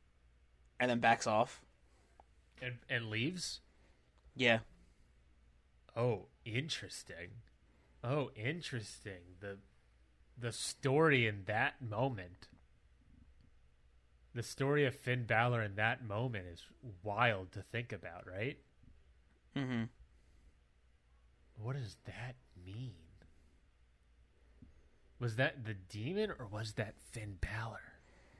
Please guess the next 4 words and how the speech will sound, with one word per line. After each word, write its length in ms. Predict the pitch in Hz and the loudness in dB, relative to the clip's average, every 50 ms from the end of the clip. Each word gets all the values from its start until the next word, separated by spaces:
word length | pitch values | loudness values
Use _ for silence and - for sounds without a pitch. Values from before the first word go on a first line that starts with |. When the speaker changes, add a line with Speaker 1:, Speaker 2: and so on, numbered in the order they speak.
| - - - - - - - - | -20 -20 -20 -20 -20 -20 -14 -12
Speaker 1:
I 1120 | - - - - - - - - - - - _ - - - _ _ - 120 127 143 151 - | -10 -8 -8 -10 -12 -14 -18 -20 -20 -20 -20 _ -20 -20 -20 _ _ -8 -6 -6 -4 -4 -4
don't 120 | 92 98 | -4 -2
know. 260 | 113 123 127 113 101 - - - - - - - - - - 104 107 | -2 0 0 -2 -4 -6 -12 -20 -20 -20 -20 -20 -20 -16 -16 -14 -14
Speaker 2:
Oh. 440 | 196 196 196 151 92 90 82 - - | -12 -10 -10 -10 -10 -10 -12 -14 -16